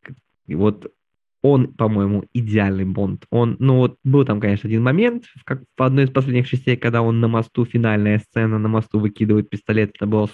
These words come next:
супер-мега странная сцена, которую они потом не смогли исправить. Но это вот если такой какой-то экшен, да, вот именно экшен, то это вот Бонд.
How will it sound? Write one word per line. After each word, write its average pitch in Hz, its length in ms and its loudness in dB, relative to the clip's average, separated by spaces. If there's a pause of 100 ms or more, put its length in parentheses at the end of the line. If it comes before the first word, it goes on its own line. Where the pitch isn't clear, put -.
(120)
супер-мега 101 560 0
странная 101 540 -4
сцена, 113 440 -4
которую 95 300 -4
они 98 140 -2
потом 104 260 -6
не 101 80 -4
смогли 101 320 -2
исправить. 107 500 0 (1300)
Но 170 220 6
это 185 320 2
вот 156 320 0
если 147 420 2
такой 135 380 0
какой-то 120 380 -6
экшен, 143 560 -2
да, 165 400 0
вот 156 200 -4
именно 127 320 4
экшен, 127 480 -4 (180)
то 120 520 2
это 151 280 -2
вот 131 240 -2 (1200)
Бонд. 120 460 0